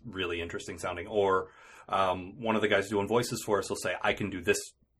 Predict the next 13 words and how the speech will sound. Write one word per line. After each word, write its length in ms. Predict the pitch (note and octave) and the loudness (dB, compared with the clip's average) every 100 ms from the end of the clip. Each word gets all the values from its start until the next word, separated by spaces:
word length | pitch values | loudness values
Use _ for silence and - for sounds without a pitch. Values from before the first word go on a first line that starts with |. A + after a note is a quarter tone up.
| _ | _
celebrity," 540 | - G#2 A2 G#2 F2+ F2 | -2 6 8 8 4 0
or, 100 | F2 | -2
"I 60 | |
can 120 | F2+ G2+ | -2 -6
do 80 | F#2+ | -2
this 160 | G2 - | -2 0
funny 200 | G#2 F#2+ | 0 0
voice," 280 | F2 G#2+ F#2+ - - | 4 4 4 -2 -10
and 240 | G2 F2+ | -10 -10
we 120 | A#2 G#2+ | -10 -6
kind 180 | G2+ | -4
of 140 | F#2+ - | -4 -8
write 360 | F#2 F2 F2 | -8 -4 -4